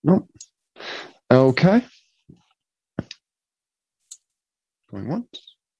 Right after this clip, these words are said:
going twice. Linda, congratulations. You are secretary for another two years.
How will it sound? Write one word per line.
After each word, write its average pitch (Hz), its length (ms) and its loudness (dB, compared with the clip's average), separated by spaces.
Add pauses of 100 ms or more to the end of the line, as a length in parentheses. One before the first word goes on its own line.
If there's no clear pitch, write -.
(120)
going 110 240 -2
twice. - 600 -6 (1600)
Linda, 170 360 4
congratulations. 123 1400 2
You 120 220 0
are 156 180 2
secretary 104 840 -6
for - 220 -4
another 151 320 0
two 208 220 2
years. - 840 0